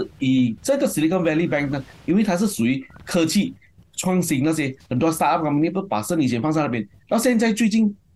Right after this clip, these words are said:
那个情况，科技一直在下滑，他们需要钱，而且你的 bank 的利息又越来越高，越来越高，那很多投资者讲，哦，我放在 bank 的F D会比较好哦，又拿到五percent哦，哇，这样就一个 withdraw，一个 withdraw，那但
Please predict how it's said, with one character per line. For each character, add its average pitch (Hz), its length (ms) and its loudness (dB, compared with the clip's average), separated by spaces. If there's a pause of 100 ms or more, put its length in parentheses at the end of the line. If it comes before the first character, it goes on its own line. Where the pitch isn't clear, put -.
(120)
那 196 180 0
个 185 320 2
情 151 200 -2
况， 180 240 0 (560)
科 175 160 0
技 196 140 0
一 - 100 -2
直 185 140 0
在 185 120 0
下 170 200 -2
滑， 127 180 -4 (160)
他 156 80 2
们 170 100 2
需 165 160 -4
要 180 120 4
钱， 139 240 -2 (180)
而 185 100 0
且 196 140 0
你 139 100 2
的 175 80 2 (240)
bank 156 160 0
的 180 100 2
利 190 120 0
息 180 160 -2
又 180 200 0
越 147 220 -2
来 156 120 2
越 170 120 0
高， 151 180 0
越 170 120 2
来 147 60 0
越 151 60 -4
高， 127 180 -4 (220)
那 214 100 2
很 156 160 0
多 156 100 0
投 151 100 2
资 156 160 -2
者 139 100 2
讲， 127 180 0
哦， 123 160 0
我 101 160 0
放 160 200 0
在 160 120 0 (340)
bank 123 160 0
的 127 100 2
F 123 200 0
D 127 140 2
会 151 80 0
比 120 80 -2
较 123 100 4
好 92 180 0
哦， 98 280 0
又 127 60 2
拿 120 140 0
到 143 100 0
五 101 140 -2
percent 120 320 -2
哦， - 100 -8 (340)
哇， 85 160 -4
这 165 100 -2
样 190 80 0
就 220 100 0 (300)
一 160 80 -2
个 180 260 -2
withdraw， 147 480 0
一 156 40 -2
个 170 100 0
withdraw， 127 320 0 (160)
那 214 120 -2
但 214 240 2